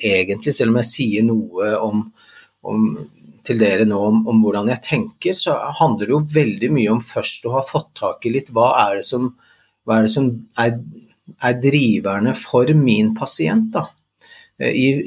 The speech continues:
i videre forstand. Eh, og,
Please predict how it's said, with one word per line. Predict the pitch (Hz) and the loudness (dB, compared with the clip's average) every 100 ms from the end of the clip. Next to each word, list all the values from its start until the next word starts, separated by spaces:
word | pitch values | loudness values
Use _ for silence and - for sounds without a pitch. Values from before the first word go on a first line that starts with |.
| 135 | -2
i | |
videre | 135 147 117 95 104 | 2 2 2 2 -2
forstand. | - 156 - 101 113 110 - - - - - _ | 0 0 2 2 2 0 -8 -20 -20 -20 -20 _
Eh, | - 117 113 113 110 104 98 98 92 - _ _ _ _ _ _ _ _ _ 135 | -2 2 4 4 2 0 -4 -6 -6 -14 _ _ _ _ _ _ _ _ _ 0
og, | 131 147 147 - | 4 4 0 -6